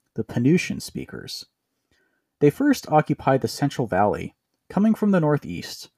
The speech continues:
the early stages of which may have been people fleeing the arid Great Basin at the tail end of the early Holocene warming period. Evidence of human occupation in the Central Valley is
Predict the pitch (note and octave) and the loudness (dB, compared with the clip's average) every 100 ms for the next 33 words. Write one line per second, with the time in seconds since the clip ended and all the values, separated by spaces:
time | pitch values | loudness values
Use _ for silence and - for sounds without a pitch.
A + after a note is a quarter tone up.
0 | _ _ - D#3 F#3+ C#4 B3+ - E3 D#3 | _ _ -4 0 2 2 0 0 0 2
1 | E3+ D3+ A#2+ C#3 - D3 E3+ G3 F3 E3 | 0 0 2 2 0 -2 0 0 0 -2
2 | - D3+ D3 C3 - F3+ F3 C#3+ B2+ A#2 | -2 -4 -2 -4 -4 -2 0 0 -2 -2
3 | G#2 A#2 A#2 G#2+ G#2+ - F2 F2+ - F#2+ | -2 0 0 0 -2 0 -4 -4 -4 -6
4 | F#2 G#2 A#2 - E3 D#3+ G#2+ G#2+ G#2+ G#2+ | -4 -6 -6 0 2 2 2 0 0 -2
5 | - G2 F#2+ G2+ G2 F#2 - F#2 F#2 F#2+ | -2 -2 -2 -4 -4 -8 -8 -6 -6 2
6 | B2 G#2 F#2+ - - - - _ _ _ | 2 2 -2 -12 -12 -14 -14 _ _ _
7 | _ _ _ _ _ _ - D#3 A#3+ A#3 | _ _ _ _ _ _ 0 4 6 6
8 | - G#3 F3+ F3+ F3+ C#3+ - D3 C#3 C3+ | 4 0 2 4 4 2 0 0 2 2
9 | - C#3 B2+ A2+ - C3+ - B2 A#2 A#2 | 0 0 0 0 -2 -2 0 2 2 2
10 | A#2 G#2 G2+ - | 2 0 -4 -8